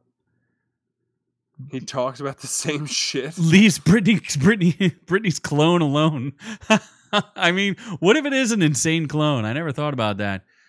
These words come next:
Speaker 2: I mean, if you were, if you couldn't get into a liquor store in Philadelphia, would you go insane? I would go, I
Speaker 1: Uh,
Speaker 2: would go,
Speaker 1: I, I
Speaker 2: I would
Speaker 1: haven't
Speaker 2: ride.
Speaker 1: drank since the trip, so I am stone cold sober.
Speaker 2: How dare you do a show stone cold sober?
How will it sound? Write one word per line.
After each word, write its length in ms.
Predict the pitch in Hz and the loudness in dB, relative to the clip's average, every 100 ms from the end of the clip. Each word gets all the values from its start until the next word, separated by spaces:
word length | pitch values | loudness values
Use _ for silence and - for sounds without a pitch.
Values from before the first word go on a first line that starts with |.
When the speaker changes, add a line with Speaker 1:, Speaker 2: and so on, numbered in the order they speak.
| _ _ _ - | _ _ _ -4
Speaker 2:
I 60 | 156 | 0
mean, 200 | 170 170 | 0 -2
if 140 | 143 | -2
you 200 | 165 226 | -2 0
were, 340 | 190 180 180 151 | 2 0 -2 -4
if 140 | 123 | -6
you 100 | 165 | -4
couldn't 200 | 165 170 | -4 -4
get 160 | 143 156 | -4 -4
into 220 | 143 135 | -6 -6
a 20 | |
liquor 240 | 120 185 110 | -6 -6 -10
store 280 | - 117 107 | -8 -6 -6
in 60 | |
Philadelphia, 480 | 117 110 127 123 98 | -6 -6 -6 -8 -10
would 220 | 101 104 | -10 -12
you 220 | 113 117 117 | -10 -10 -10
go 220 | 117 117 | -10 -10
insane? 420 | 120 147 165 175 _ _ _ _ _ _ _ | -10 -12 -14 -16 _ _ _ _ _ _ _
I 120 | 127 139 | -4 -2
would 100 | 123 | -2
go, 120 | 131 | -2
I 220 | 127 113 | -2 -4
Speaker 1:
Uh, 40 | 113 | -6
Speaker 2:
would 100 | 107 - | -8 -10
go, 200 | 101 - | -10 -12
Speaker 1:
I, 60 | - | -8
I 20 | |
Speaker 2:
I 60 | 131 | -4
would 80 | 143 | -4
Speaker 1:
haven't 200 | 151 113 | -4 -4
Speaker 2:
ride. 120 | 104 143 | -6 -6
Speaker 1:
drank 200 | 165 170 | -8 -10
since 220 | 196 175 | -14 -12
the 80 | 185 | -14
trip, 380 | - 113 - | -12 -12 -14
so 140 | - 123 | -14 -12
I 200 | 143 147 | -12 -12
am 260 | 117 101 101 | -14 -16 -18
stone 380 | - 170 156 165 | -10 -8 -6 -6
cold 260 | 160 156 | -8 -10
sober. 440 | - 101 92 90 _ _ _ - _ _ _ _ _ _ _ _ _ | -10 -12 -12 -16 _ _ _ -20 _ _ _ _ _ _ _ _ _
Speaker 2:
How 460 | - - 160 196 175 | -14 -6 0 0 0
dare 520 | 107 135 151 156 120 | 0 2 4 4 2
you 180 | 107 113 | 0 -4
do 200 | 120 117 | -4 -4
a 40 | |
show 460 | 110 143 127 107 101 | -6 -6 -4 -4 -8
stone 340 | - 120 117 | -10 -8 -8
cold 240 | 104 113 98 | -6 -8 -8
sober? 380 | 107 98 95 | -8 -8 -12